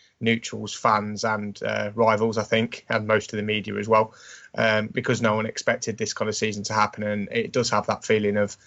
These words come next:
a fairy tale, kind of once in a, a generation, um, or once in a lifetime even feel to it, um, where a, a complete outsider has won the title. So it's good that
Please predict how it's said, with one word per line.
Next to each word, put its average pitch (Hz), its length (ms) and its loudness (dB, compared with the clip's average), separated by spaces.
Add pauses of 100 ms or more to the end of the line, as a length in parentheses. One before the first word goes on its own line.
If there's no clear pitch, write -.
(180)
a 123 100 0
fairy 104 320 2
tale, 104 320 2
kind 107 220 -4
of 104 100 -8
once 110 300 -2
in 107 100 0
a, 104 260 0
a - 80 -4
generation, 104 720 2 (520)
um, 104 580 2
or 113 140 2
once 113 260 0
in 107 60 0
a 107 40 6
lifetime 113 520 4
even 110 240 -2
feel 113 260 4
to 110 160 2
it, 110 160 0 (480)
um, 107 300 0
where 107 240 4
a, - 240 0
a 123 40 -4
complete 110 400 4
outsider 110 520 4
has 107 100 0
won 110 140 0
the 107 80 -2
title. 113 280 4
So 120 140 -2
it's 120 140 -2
good 123 180 2
that 110 160 0